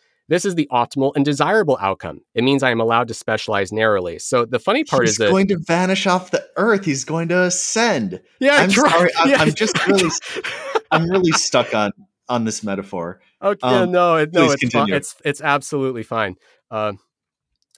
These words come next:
Speaker 1: no, but so, and I think that to a certain extent, that is exactly what he did. Like,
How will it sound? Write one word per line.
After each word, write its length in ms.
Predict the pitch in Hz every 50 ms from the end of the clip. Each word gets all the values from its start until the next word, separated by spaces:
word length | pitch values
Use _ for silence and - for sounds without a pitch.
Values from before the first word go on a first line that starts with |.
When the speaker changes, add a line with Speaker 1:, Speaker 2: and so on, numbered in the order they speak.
| _ _ _
Speaker 1:
no, 300 | 139 165 214 240 208 151
but 220 | 117 135 131 -
so, 220 | - - - 147 143
and 120 | - 156 151
I 80 | 156
think 240 | 156 - 226 254 254
that 100 | - 175 -
to 120 | - 147
a 40 | 127
certain 300 | - - 131 156 175 156
extent, 320 | 123 - - - 107 101
that 160 | - 113 110
is 100 | 107 95
exactly 460 | 101 95 87 92 98 98 98 - - 110
what 140 | 101 101
he 80 | 98 92
did. 320 | 87 90 90 107 139 165 - _ _ _ _ _ _ _ -
Like, 240 | 110 104 101 101